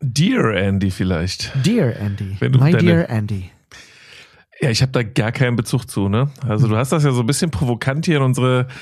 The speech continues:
Speaker 2: Ich hab's anders
Speaker 1: <laughs> in
Speaker 2: hier
Speaker 1: unsere,
Speaker 2: reingeschrieben.
Speaker 1: in unsere Shownotes quasi reingeschrieben, ob ich sie schon hätte. Und die Antwort lautet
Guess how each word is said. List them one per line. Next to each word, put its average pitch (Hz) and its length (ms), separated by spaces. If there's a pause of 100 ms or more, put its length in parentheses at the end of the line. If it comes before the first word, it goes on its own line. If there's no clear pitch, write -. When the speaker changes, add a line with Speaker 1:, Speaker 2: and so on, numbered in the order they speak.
(600)
Speaker 2:
Ich - 60
hab's 202 120
anders 196 300
Speaker 1:
<laughs> - 20
in 165 60
Speaker 2:
hier 147 60
Speaker 1:
unsere, 135 60
Speaker 2:
reingeschrieben. 127 600
Speaker 1:
in 143 60
unsere 127 480
Shownotes 147 680
quasi 135 500
reingeschrieben, 135 1080
ob 127 120
ich 131 80
sie 131 100
schon 127 160
hätte. 147 440
Und 120 320
die 110 80
Antwort 131 320
lautet 127 340